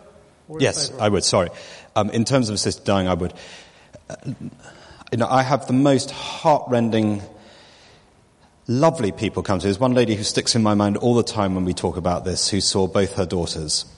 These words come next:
Speaker 2: both her daughters die of breast cancer. And she has,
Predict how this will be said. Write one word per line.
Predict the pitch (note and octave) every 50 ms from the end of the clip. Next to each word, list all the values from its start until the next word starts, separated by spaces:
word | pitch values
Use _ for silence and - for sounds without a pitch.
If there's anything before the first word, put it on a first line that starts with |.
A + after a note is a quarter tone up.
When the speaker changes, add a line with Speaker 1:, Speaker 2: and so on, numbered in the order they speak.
| - - -
Speaker 2:
both | G#2+ G2 F#2 -
her | - E2+
daughters | D#2+ - E2+ D#2+ - - F2+ E2 -
die | - - F#2+ F2 D#2+
of | D#2 -
breast | - D#2+ D#2+ - -
cancer. | E2+ D2 - - - - D#2+ - - _ _ _ _ _ - - - - - - - - - - _ _ _ -
And | F#2+ F2+ F#2 F2+ F2 F2 E2 E2 - - - - - _ _ _ _ _ _ _ _ _ _ _ _ _ -
she | - - A2+ G2+ F#2
has, | G2+ F#2+ E2+ -